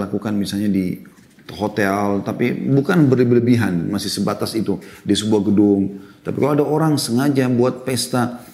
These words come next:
di sebuah istana yang mahal sekali, atau sebuah gedung yang sangat mahal sampai harus,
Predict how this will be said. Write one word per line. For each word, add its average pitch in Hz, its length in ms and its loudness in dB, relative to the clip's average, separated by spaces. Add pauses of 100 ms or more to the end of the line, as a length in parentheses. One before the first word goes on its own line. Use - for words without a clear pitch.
(100)
di 104 160 0
sebuah 139 320 2
istana 127 720 0 (320)
yang 98 160 -4 (160)
mahal 127 400 2
sekali, 110 640 -2 (200)
atau 104 320 0
sebuah 143 320 -2
gedung 127 320 4
yang 120 160 4
sangat 123 400 -6
mahal 120 400 -2
sampai 113 320 -6
harus, 127 320 -2